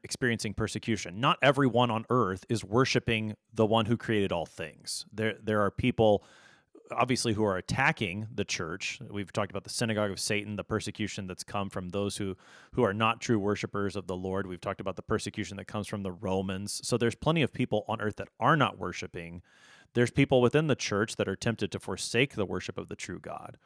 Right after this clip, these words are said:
So what's the picture of what's going on in heaven? As you said, not only now, but it's been going on before and will continue to go on. It is the worship of the true God.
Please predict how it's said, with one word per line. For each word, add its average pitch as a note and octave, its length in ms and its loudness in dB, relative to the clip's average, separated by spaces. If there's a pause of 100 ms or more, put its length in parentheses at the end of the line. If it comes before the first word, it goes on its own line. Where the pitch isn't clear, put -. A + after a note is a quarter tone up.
(360)
So - 120 4
what's A#2 280 4
the C3+ 80 4
picture - 260 2
of G2+ 80 2
what's G#2+ 200 2
going G#2+ 280 2
on F#2+ 160 -4
in F2+ 80 -8
heaven? F#2+ 380 2
As F#2+ 100 -4
you G#2 80 -4
said, F#2+ 180 -2
not G#2+ 140 2
only A2+ 160 0
now, G#2 300 0
but F#2 160 -6 (260)
it's - 160 -10
been C#3 240 4
going C3 260 6
on B2 220 6
before A#2 340 2
and A2 80 2
will A2 140 4
continue C3+ 380 0
to G#2+ 80 -4
go F2 200 0
on. E2 320 -6 (440)
It D#3+ 160 8
is G3 220 8
the C3+ 80 8
worship F#2+ 360 -4
of F2+ 160 -6
the F2 80 -6
true F2+ 300 -6
God. D#2+ 380 -10